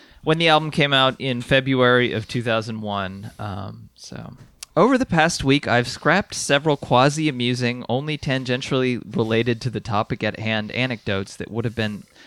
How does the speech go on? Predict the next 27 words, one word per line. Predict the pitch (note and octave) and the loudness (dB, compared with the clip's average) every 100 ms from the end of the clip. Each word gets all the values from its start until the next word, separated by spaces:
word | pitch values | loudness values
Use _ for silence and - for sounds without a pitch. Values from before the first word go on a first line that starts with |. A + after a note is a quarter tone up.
| - - | -8 -2
that | B2+ | 4
would | G3 | 4
have | F3+ | 4
served | - - F#3+ F#3 E3 - - | -2 0 4 4 2 -2 0
as | C3 B2 | 0 0
some | - D#3+ F3 | -2 -4 -4
sort | - D3 C#3+ | -4 0 0
of | C3+ | -2
introduction | B2 B2 B2+ A2+ G#2+ - G2+ G2+ | -4 -4 -2 -2 -4 -6 -10 -10
to | G#2 | -10
this | G2 G2 G2+ | -8 -8 -8
review. | G2 F#2+ F#2+ E2+ G2 _ - - - | -6 -6 -6 -8 -10 _ -20 -20 -8
Among | - C#3+ F3+ F3+ | -4 2 2 2
them, | C#3 A#2+ A2+ G2+ | 2 2 0 -2
a | A#2+ | -4
tedious | - - G3+ G3+ G3 - | -4 -6 -4 0 0 0
explanation | C#3 - - C#3+ A#2+ A#2+ - G2+ | -4 -4 -4 -2 0 -2 -4 -8
about | - G#2+ G#2 G#2+ | -4 0 0 0
how | A#2+ A2+ A#2+ B2 - - - | 0 4 4 2 -4 -20 -14
what | A2+ B2 - | 0 0 2
I'm | C#3 D#3+ C#3+ | 0 0 0
learning | C#3 C3+ | 0 0
in | A#2+ A2 | -4 0
grad | G#2+ A2 A#2+ | 2 2 0
school | - A2+ G#2 - | -2 -2 0 -2
about | A2 G#2 - | 0 0 0
connectionism | - A#2+ B2 - - - B2+ C3 A#2+ B2 G#2+ G#2+ | -6 -4 -2 0 -2 -2 0 0 2 0 -2 -6